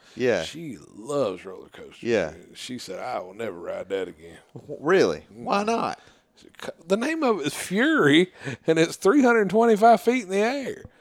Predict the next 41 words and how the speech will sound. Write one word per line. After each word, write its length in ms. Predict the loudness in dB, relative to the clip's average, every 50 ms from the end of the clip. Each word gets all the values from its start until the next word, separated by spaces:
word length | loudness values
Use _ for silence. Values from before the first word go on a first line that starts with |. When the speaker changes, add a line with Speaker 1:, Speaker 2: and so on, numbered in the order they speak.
| _ _ _
Speaker 1:
Yeah. 280 | -10 -8 -8 -8 -8 -8 -10
Speaker 2:
It 120 | -10 -4 -2
takes 280 | 0 0 0 0 -4
you 60 | -4 -4
straight 340 | 0 0 2 2 4 4
up, 240 | 4 4 4 2 2
drops 300 | 4 4 6 6 4 2
you 80 | -2 -2
straight 340 | 2 2 4 4 2 2 4
down, 380 | 4 4 4 2 0 -2 -4
and 100 | -4 -8
she 140 | -8 -8 -6
said 180 | -2 2 2 2
that 120 | 2 2
was 100 | -2 -6
too 180 | -6 -4 -2 2
much. 440 | 4 4 4 2 0 -4 -4 -6 -2 0
<laughs> 40 |
She 320 | 0 0 0 2 2 2 2
said 220 | 6 8 8 8 8
it 120 | 6 2
was 140 | -2 -4 2
too 220 | 2 2 4 4
intense. 460 | 2 0 0 -4 -6 -6 -6 -4 8 10
Speaker 1:
There's, 400 | 10 12 12 10 8 4 -4 -10
there's 320 | 4 8 10 10 10 8 6
this 160 | 0 -2 -2
part, 580 | -4 _ 4 6 8 8 8 6 4 0 _ -4
point, 420 | 0 0 2 2 0 -2 -4 -8 -14 _ _ _ _ _ _ _ _ _ _ _ _ _ _ _ _ _ _ _
'cause 220 | 2 2 2 4 4
our, 380 | 2 4 6 6 6 6 4 2
my 120 | 2 2
only 260 | 2 2 2 0 0 -2 -4 _ _ _ _ _ _ _ _ _ _ _ _ _ _ _ -4 0
frame 280 | 2 2 2 0 -4
of 100 | -6 -2 0
reference 440 | 2 2 2 -2 -6 -12 -8 -8
is 160 | -8 -8 -8 -4
Goliath 520 | -2 2 2 4 4 4 2 2 0 -2
at 100 | -10 -10
Six 260 | -10 -10 -10 -10 -10
Flags. 420 | -8 -6 -6 -6 -6 -8 -14 -20